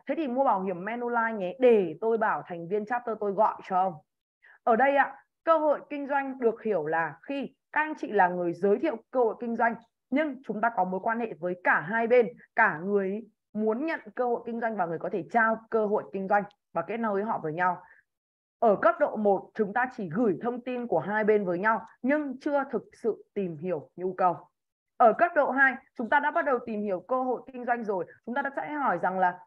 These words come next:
"Ồ, vậy thì bạn muốn tìm hiểu bảo hiểm như thế nào hoặc mua cho ai?" Ờ, đó, ví dụ như vậy. Thì chúng ta có thể gửi cái thông tin là "Ồ,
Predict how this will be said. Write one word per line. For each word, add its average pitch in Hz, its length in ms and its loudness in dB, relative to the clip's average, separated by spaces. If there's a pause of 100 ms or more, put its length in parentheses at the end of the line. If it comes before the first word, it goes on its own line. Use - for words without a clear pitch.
(120)
"Ồ, 226 180 4
vậy 226 220 2
thì 240 100 -6
bạn 214 260 2
muốn 214 180 -6
tìm 233 220 -4
hiểu 196 300 -4
bảo 180 160 2
hiểm 175 240 -4
như 202 180 -2
thế 190 140 -2
nào 202 280 2
hoặc 180 180 -6
mua 214 260 -2
cho 214 100 2
ai?" 220 360 2 (380)
Ờ, 160 240 -4
đó, 165 180 0
ví 240 100 -6
dụ 262 80 -8
như 240 140 -2
vậy. 233 160 2 (340)
Thì 233 320 0
chúng 214 160 -6
ta 262 180 2
có 220 140 0
thể 233 140 0
gửi 180 300 0
cái 185 80 -8
thông 240 200 -6
tin 240 180 -6
là 196 200 0
"Ồ, 226 300 2